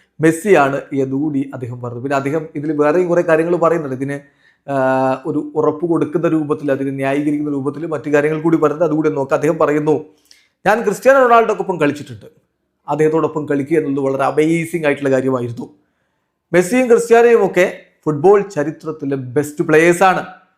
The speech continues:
പക്ഷേ ഞാൻ പൂർണ്ണമായും സത്യസന്ധതയോടുകൂടി പറയട്ടെ, ലിയോ മെസ്സിയാണ് greatest football player in history."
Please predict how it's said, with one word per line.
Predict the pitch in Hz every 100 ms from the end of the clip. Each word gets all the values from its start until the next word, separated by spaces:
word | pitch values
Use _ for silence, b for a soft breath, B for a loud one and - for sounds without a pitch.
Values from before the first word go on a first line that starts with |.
| _ _ _ _ _ _ _ -
പക്ഷേ | 190 240 156 190 - _ _ -
ഞാൻ | 175 226 208 208 -
പൂർണ്ണമായും | 170 214 254 262 240 233
സത്യസന്ധതയോടുകൂടി | 208 196 202 196 185 208 202 202 202 185 170
പറയട്ടെ, | 151 143 160 185 - - _ _ _ _ _ 139
ലിയോ | 165 190 208
മെസ്സിയാണ് | 196 185 160 143 120 139 226 277 - _ _ _ - 135
greatest | 180 240 262 240 233 -
football | 185 160 135 165
player | 160 156 143 131
in | 123
history." | 120 - 123